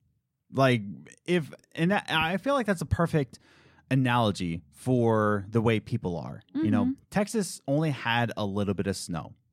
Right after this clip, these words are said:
Speaker 2: Yeah.
Speaker 1: Fine. In terms of inches, it was three, five.
Speaker 2: Yeah. Wasn't much,
Speaker 1: Wasn't
Speaker 2: as far
Speaker 1: much.
Speaker 2: as I know.
Speaker 1: But they can't handle that.
Speaker 2: Yeah.
Speaker 1: But North Dakota can handle that much.
Speaker 2: Yeah.
Speaker 1: But, you know, turn the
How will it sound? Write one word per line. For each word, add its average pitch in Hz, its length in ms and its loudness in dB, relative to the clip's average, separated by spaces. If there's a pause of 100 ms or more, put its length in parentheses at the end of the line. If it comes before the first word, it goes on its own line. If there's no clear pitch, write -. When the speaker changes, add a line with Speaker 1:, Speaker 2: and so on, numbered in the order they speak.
Speaker 2:
Yeah. 247 220 -6 (200)
Speaker 1:
Fine. 92 260 0 (360)
In 147 140 0
terms 151 320 0
of 120 240 2 (120)
inches, 135 440 0
it 110 120 -2
was 110 180 0 (680)
three, 139 420 -2 (160)
five. 117 380 0 (120)
Speaker 2:
Yeah. 254 200 -10 (160)
Wasn't 302 320 -2
much, - 420 -6
Speaker 1:
Wasn't 131 260 2
Speaker 2:
as 247 80 0
far 214 80 2
Speaker 1:
much. 220 120 2
Speaker 2:
as 214 80 0
I - 20 2
know. 202 260 -2 (440)
Speaker 1:
But 131 160 0
they 127 160 0
can't 104 340 -4
handle 113 360 -2
that. 85 400 -8
Speaker 2:
Yeah. 233 260 -8 (360)
Speaker 1:
But 117 240 0
North 113 380 0
Dakota 170 580 2 (320)
can 98 160 -2
handle 151 380 2
that 85 160 -6
much. - 380 -10
Speaker 2:
Yeah. 240 220 -4 (560)
Speaker 1:
But, 143 320 0 (180)
you 131 80 0
know, 123 240 2
turn 127 420 -2
the 110 440 2